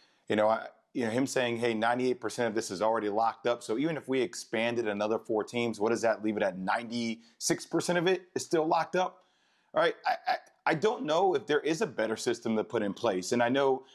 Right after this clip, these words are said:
this year it tends to be way more subjective. Look, we've,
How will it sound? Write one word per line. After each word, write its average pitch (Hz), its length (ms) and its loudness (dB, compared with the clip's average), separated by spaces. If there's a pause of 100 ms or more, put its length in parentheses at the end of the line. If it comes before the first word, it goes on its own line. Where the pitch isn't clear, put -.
(160)
this 170 260 0
year 131 360 2
it 120 220 0
tends 131 300 -2
to 117 60 -2
be 117 140 0
way 117 220 2
more 127 240 0
subjective. 117 800 -2 (300)
Look, 113 180 0
we've, 123 320 0